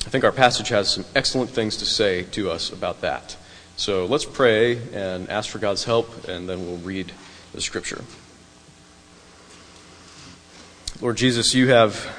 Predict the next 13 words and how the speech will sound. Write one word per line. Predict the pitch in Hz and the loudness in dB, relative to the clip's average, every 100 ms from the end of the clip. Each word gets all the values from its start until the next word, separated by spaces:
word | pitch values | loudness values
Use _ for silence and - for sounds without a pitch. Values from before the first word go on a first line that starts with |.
| - | -8
uh, | 101 90 | -6 -6
ascended | 104 - 147 135 143 131 113 - | -4 4 6 8 6 2 -4 -6
to | - 107 | -2 0
God's | 92 120 117 117 | 6 8 8 8
right | 110 101 | 4 4
hand | 110 120 127 123 123 - | 2 4 4 4 -2 -6
in | 101 | -4
heaven. | 92 127 156 160 160 - - - - - - - | 2 6 6 4 0 -12 -18 -20 -20 -20 -20 -6
<clears throat> | - - 233 - - - 151 113 - - - - - - - - - - - - 107 | -2 4 6 6 4 -2 -2 -2 -12 -20 -20 -20 -20 -20 -20 -20 -20 -20 -20 -10 -2
And | 110 | 2
even | 139 | 6
though, | 127 117 113 - - | 8 8 4 0 0
um, | 107 92 | 2 2